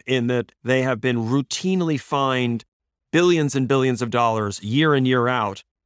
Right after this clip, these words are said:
And at almost every turn of events, it transpired that they were peddling some or another form of financial product that was beyond the ken of the regulators to understand, whether it wa-, was collateralized debt obligations or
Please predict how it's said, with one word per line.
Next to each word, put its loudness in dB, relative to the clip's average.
And 0
at 2
almost -2
every 0
turn 0
of -4
events, -4
it -2
transpired 0
that -4
they 0
were 0
peddling -2
some -2
or 0
another 0
form 0
of 0
financial -2
product -2
that -4
was 0
beyond 0
the -2
ken 0
of -2
the 0
regulators -2
to -6
understand, -4
whether 2
it -2
wa-, 0
was -4
collateralized 0
debt 2
obligations 0
or -2